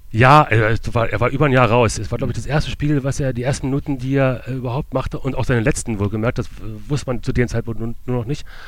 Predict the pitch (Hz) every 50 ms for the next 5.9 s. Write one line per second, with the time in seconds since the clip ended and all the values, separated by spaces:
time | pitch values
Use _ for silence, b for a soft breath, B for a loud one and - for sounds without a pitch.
0 | B B B B B B B B B B B - 85 - 165 196 170 202 170 143
1 | 175 180 170 160 - 156 160 151 151 139 - 151 151 143 - - 113 123 123 123
2 | 120 110 - - 123 123 120 131 147 160 156 - 160 139 - - 170 170 165 151
3 | 147 131 123 151 165 156 - 120 113 117 113 110 101 107 113 117 113 120 120 113
4 | 110 - - - - - 131 127 131 123 - - - 127 127 117 - - - 202
5 | 220 - - - 180 175 160 160 143 151 165 165 - - 127 120 -